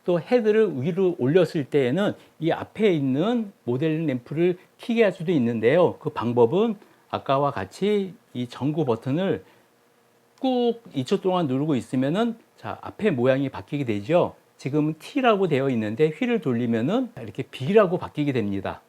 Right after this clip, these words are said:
T는 헤드, B는 앞에 있는 전면 모델링 램프가 들어오게 되죠. 자, 그리고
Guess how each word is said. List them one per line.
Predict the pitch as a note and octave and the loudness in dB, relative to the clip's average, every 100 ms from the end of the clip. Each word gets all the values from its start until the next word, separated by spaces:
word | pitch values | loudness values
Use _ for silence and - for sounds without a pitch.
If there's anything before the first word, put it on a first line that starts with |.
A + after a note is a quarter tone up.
| _ _ _ _ _ - | _ _ _ _ _ -8
T는 | - C4 A#3+ B3 C4+ - - | 0 2 4 2 0 -2 -2
헤드, | A#3+ E3+ G3 C#4 B3+ - _ _ - | 0 2 2 2 -2 -8 _ _ -12
B는 | C3 C3 B2+ D3+ A3+ A3 _ - | -2 0 2 0 0 -4 _ -8
앞에 | - - B2 | -6 -2 -2
있는 | C3+ G3 G3 - | 0 -2 -6 -10
전면 | - C#3 E3+ G2 E2+ _ | -2 0 2 0 -6 _
모델링 | A#2 A#2 C3+ C#3 D3 D3 | -2 2 2 2 -2 -4
램프가 | G#2 G2 - A2+ D3 C#3+ | -6 -6 -4 -2 0 -2
들어오게 | - A2+ G#2 G#2+ | -4 -4 -2 -2
되죠. | G2 F#2+ G2 F2+ - _ _ - | -4 -4 -6 -6 -10 _ _ -4
자, | C#3+ C#3 | -2 0
그리고 | C#3+ F#3 D3+ A3+ G#3+ | 2 4 6 6 6